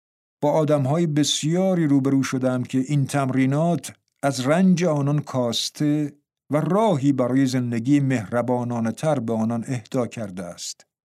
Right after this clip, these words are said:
طی سه سال گذشته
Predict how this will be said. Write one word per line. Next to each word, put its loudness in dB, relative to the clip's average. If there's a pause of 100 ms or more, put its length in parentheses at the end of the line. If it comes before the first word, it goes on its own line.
(920)
طی 2
سه 0
سال 2
گذشته 0